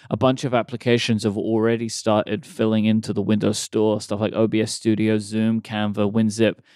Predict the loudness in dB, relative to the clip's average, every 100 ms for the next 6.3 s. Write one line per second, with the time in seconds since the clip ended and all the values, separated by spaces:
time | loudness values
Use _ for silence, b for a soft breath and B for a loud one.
0 | b b 0 2 2 2 2 2 2 -2
1 | -4 0 0 0 0 2 0 -2 b b
2 | 0 2 2 0 -2 -2 0 0 0 -2
3 | 0 4 4 2 -2 -8 0 2 2 -2
4 | -4 -2 0 0 0 0 0 2 0 -2
5 | -4 -2 -2 -2 -2 -2 -2 -2 -4 -4
6 | 0 0 0